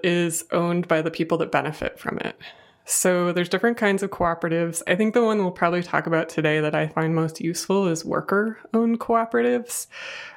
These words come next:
And, uh, a worker co-op is just a type of business where the employees directly own and control the business,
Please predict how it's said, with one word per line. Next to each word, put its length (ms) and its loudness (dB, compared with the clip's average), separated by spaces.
And, 680 2
uh, 640 2
a 40 2
worker 300 4
co-op 380 2
is 120 -4
just 220 -2
a 60 -6
type 260 -2
of 140 -2
business 420 -2
where 140 2
the 80 2
employees 760 0
directly 580 -2
own 340 0
and 220 -4
control 1080 0
the 120 0
business, 760 -4